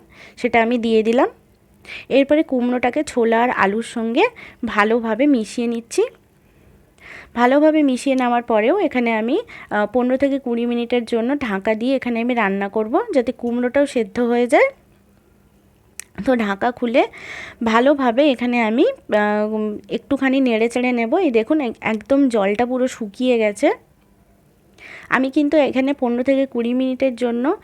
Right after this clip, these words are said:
একদম অল্প আঁচে সেদ্ধ করেছিলাম। তারপরে দেখুন, একদম জলটা কিন্তু শুকিয়ে গেছে। তো এখানে আমরা ছোলাটা চেক করে নেব যে সেদ্ধ হয়েছে কি হয়নি। এই দেখুন, এখানে কিন্তু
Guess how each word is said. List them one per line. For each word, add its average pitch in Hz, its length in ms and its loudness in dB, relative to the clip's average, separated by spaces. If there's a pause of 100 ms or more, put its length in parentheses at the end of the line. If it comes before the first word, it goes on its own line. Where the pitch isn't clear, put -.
(240)
একদম 226 540 -2
অল্প 214 380 0
আঁচে 254 300 -2 (100)
সেদ্ধ - 340 -4
করেছিলাম। 254 560 0
তারপরে 240 440 0
দেখুন, 233 280 0
একদম 247 320 -2
জলটা 214 360 0
কিন্তু 254 260 -2
শুকিয়ে 240 480 -2
গেছে। 226 340 0 (1700)
তো 269 60 4
এখানে 262 280 2
আমরা 277 320 0 (380)
ছোলাটা 247 440 4
চেক 240 260 -2
করে 269 200 4
নেব 277 260 0
যে 247 140 -2
সেদ্ধ 220 320 -4
হয়েছে 214 420 -2
কি 254 180 -2
হয়নি। 233 360 2 (420)
এই 247 140 2
দেখুন, 240 300 2
এখানে 262 300 0
কিন্তু 247 400 -2